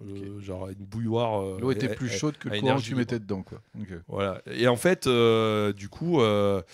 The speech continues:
Speaker 1: il a voulu faire valider ça par, euh, un organisme qui a voulu faire des tests. Et, euh, ils en étaient arrivés au fait qu'il y avait un rendement de cent dix pour cent, ou je sais plus trop combien, ou cent trente pour cent.
Speaker 2: Cent seize.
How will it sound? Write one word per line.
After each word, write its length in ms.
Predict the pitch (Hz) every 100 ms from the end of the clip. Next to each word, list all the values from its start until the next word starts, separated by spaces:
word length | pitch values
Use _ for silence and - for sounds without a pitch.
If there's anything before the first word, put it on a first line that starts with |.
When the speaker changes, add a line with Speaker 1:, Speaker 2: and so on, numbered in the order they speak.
| - - - _
Speaker 1:
il 180 | - 107
a 340 | 113 107 104 101
voulu 260 | 110 156
faire 240 | 147 117 107
valider 340 | 123 120 113
ça 320 | - 131 147
par, 420 | 143 110 117 104
euh, 640 | 101 101 98 95 95 95 -
un 160 | 98
organisme 840 | 110 117 113 107 123 131 98 92 92
qui 360 | - - 107 113
a 140 | 95
voulu 180 | 92 104
faire 180 | 123 104
des 120 | 95
tests. 360 | - 147 - - _ _ _ - - - - _ _
Et, 220 | 110 127
euh, 260 | 123 101 95
ils 140 | 95
en 80 | 98
étaient 180 | 92 -
arrivés 480 | 95 95 92 117 127
au 140 | 101
fait 280 | - 113 -
qu'il 200 | - 98
y 20 |
avait 100 | 90
un 80 | 110
rendement 440 | 98 90 92 107
de 300 | 113 101 113
cent 220 | 107 - 104
dix 140 | 104
pour 220 | - -
cent, 160 | - 98
ou 100 | 98
je 60 |
sais 40 | -
plus 80 | -
trop 140 | 95
combien, 220 | 92 90
ou 180 | 92 95
cent 140 | - 95
trente 60 |
pour 120 | 131
cent. 60 | 107
Speaker 2:
Cent 180 | 127 117
seize. 180 | 107